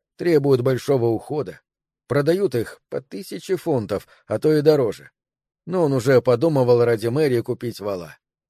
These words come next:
Он без труда сумел бы переделать Моррис в повозку, но уж очень это будет горько. За полчаса он доехал до фермы и прошёл прямиком в коровник. Здешний фермер, высокий, худощавый, неречистый,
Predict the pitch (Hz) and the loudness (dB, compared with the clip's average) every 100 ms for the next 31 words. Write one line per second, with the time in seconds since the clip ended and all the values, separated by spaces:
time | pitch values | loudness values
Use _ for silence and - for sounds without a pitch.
0 | _ _ _ _ _ 185 151 131 117 139 | _ _ _ _ _ -2 0 0 0 0
1 | 139 165 127 123 127 123 123 120 123 113 | 4 4 4 0 0 0 0 0 0 0
2 | 135 127 117 139 151 120 - 151 131 101 | 0 -2 -2 0 0 0 -2 -2 -2 -4
3 | - 98 90 _ _ _ _ 143 151 165 | -6 -12 -12 _ _ _ _ -8 -2 0
4 | 156 131 - 95 - 131 123 127 113 131 | 0 -2 -6 -10 -6 -2 0 0 -2 0
5 | 123 117 147 127 - - _ _ _ _ | 0 2 2 2 -4 -20 _ _ _ _
6 | _ _ _ _ _ - 92 143 214 196 | _ _ _ _ _ -8 -4 0 0 0
7 | 156 - 175 147 131 127 110 117 113 117 | -2 2 2 4 2 0 0 -2 2 0
8 | 170 170 156 139 _ _ _ _ 110 139 | 2 0 0 -4 _ _ _ _ -4 0
9 | 139 196 185 139 127 120 147 135 - 120 | 0 2 2 2 0 2 2 0 0 0
10 | 98 95 73 82 82 - _ _ _ _ | 0 -4 -8 -16 -18 -20 _ _ _ _
11 | _ - 110 143 - 120 104 156 147 147 | _ -8 -4 -4 -2 -6 -2 2 2 2
12 | 120 - - 101 - 151 151 131 120 110 | -4 -6 -10 -10 -2 0 2 -2 -6 -4
13 | 101 - 139 156 135 123 131 117 101 - | -6 -6 -2 0 0 0 0 -2 -6 -6
14 | 151 - 143 | -6 -4 -8